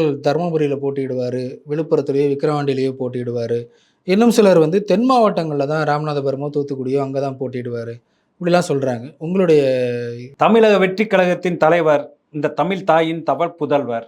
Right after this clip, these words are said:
Speaker 2: எங்களது தமிழக வெற்றி கழக தலைவர் அவர்கள் தமிழ்நாட்டில் உள்ள இருநூத்தி முப்பத்தி நாலு தொகுதியில் எந்த தொகுதியில் போட்டியிட்டாலும் வெற்றி உறுதி. அவரை எதிர்த்து போட்டியிடும்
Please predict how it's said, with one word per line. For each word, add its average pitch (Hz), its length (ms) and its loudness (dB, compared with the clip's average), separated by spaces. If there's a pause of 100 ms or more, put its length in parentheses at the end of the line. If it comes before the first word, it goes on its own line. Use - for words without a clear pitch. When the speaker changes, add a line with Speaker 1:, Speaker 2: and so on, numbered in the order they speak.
(140)
Speaker 2:
எங்களது 139 500 -4
தமிழக 143 360 -2
வெற்றி 131 240 -8
கழக 123 260 -2
தலைவர் 120 480 0
அவர்கள் 113 380 -4
தமிழ்நாட்டில் 147 760 -2
உள்ள 131 140 -2 (140)
இருநூத்தி 190 420 0
முப்பத்தி 185 440 -4
நாலு 143 260 0
தொகுதியில் 147 460 -4
எந்த 208 500 0
தொகுதியில் 185 480 -2
போட்டியிட்டாலும் 151 680 -2
வெற்றி 139 220 -6
உறுதி. 151 340 -4
அவரை 135 360 -2
எதிர்த்து 160 340 -4
போட்டியிடும் 151 520 -4